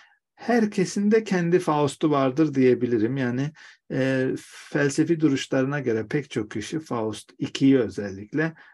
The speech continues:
bambaşka yerlerden yorumlamışlardır. Efendim, öncelikle kitabın ama, ana temasını tanıyalım ve bunu anlatırken işte size Faust kültürü, Faust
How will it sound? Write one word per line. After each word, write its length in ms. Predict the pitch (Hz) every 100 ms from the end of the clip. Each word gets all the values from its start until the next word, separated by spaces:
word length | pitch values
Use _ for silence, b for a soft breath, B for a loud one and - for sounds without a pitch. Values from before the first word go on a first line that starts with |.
| B
bambaşka 720 | 143 151 135 110 104 - 143 139
yerlerden 760 | 123 117 113 101 101 101 143
yorumlamışlardır. 1160 | 151 127 117 110 104 98 101 - 98 92 90 - _ B B B B
Efendim, 340 | 233 262 196 - _ _ _
öncelikle 480 | 247 269 180 160 214
kitabın 420 | - 202 196 196
ama, 380 | 170 165 175 208 208
ana 260 | 170 190
temasını 580 | 185 151 143 135 160 160
tanıyalım 480 | 151 127 131 180 208
ve 140 | 175
bunu 120 | 180
anlatırken 640 | 185 170 165 156 151 - 151
işte 300 | 165 - 160
size 400 | - 131 151 185 B B B B _ _
Faust 540 | - 170 175 180 - -
kültürü, 500 | - 165 135 160 147
Faust 520 | 135 160 165 160 -